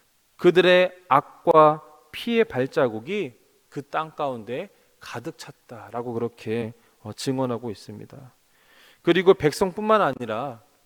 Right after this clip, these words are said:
심지어 제사장들까지도 그 누구 하나 돌아서지 않은 채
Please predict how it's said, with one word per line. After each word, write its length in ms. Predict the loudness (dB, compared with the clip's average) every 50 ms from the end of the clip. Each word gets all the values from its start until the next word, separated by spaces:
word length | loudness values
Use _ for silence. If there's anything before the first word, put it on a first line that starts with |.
| _ _ _ _ _
심지어 680 | -18 -14 -10 -10 -10 -8 -2 0 4 6 8 8 6 6
제사장들까지도 1300 | 4 2 0 0 2 2 2 2 2 2 0 0 2 0 0 0 -2 -2 0 0 2 2 0 -2 -6 -20 -20 _ _ _ _ _
그 180 | -4 -2 -2 -2
누구 300 | -2 -6 -2 0 2 2
하나 380 | 2 0 -2 -8 -14 -16 -18 _ _ _ _ _ _ _ _ _ _ _ -8
돌아서지 480 | -2 2 2 2 2 2 0 2 4
않은 260 | 4 4 4 2 0 -2
채 380 | -2 0 0 2 2 0 -2